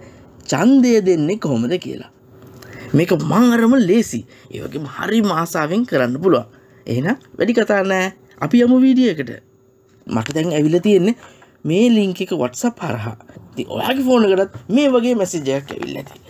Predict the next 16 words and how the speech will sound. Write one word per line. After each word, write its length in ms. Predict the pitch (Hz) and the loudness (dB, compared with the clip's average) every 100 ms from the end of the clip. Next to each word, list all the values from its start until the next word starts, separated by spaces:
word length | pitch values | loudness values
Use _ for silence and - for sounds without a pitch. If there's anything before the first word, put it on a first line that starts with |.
| - | -10
දැන් 260 | - 127 120 | 0 0 2
ඔයාට 240 | 120 120 | -2 -6
කරන්න 300 | - 143 202 | -6 -4 -2
තියෙන්නේ 300 | 220 196 240 240 - | 2 2 2 -2 -2
මේ 180 | 247 | 2
මැසේජ් 500 | 233 139 135 233 226 | 2 2 0 -2 0
එකේ 180 | 214 202 | 0 0
තියෙන 240 | 185 190 196 - 165 | 0 -2 -4 -10 -8
ලා 260 | 143 156 214 | -4 -2 2
නිල් 240 | 262 220 208 | 4 4 2
පාට 360 | - 175 170 - - - | -2 -2 -2 -12 -20 -12
ලින්ක් 400 | - 247 277 262 | -2 2 2 2
එක 160 | 233 220 | 0 -2
ටච් 340 | 214 165 - | -6 -6 -6
කරන්න 280 | 147 123 127 | -8 -8 -6
විතරයි. 420 | 214 233 110 - | -4 -4 -8 -12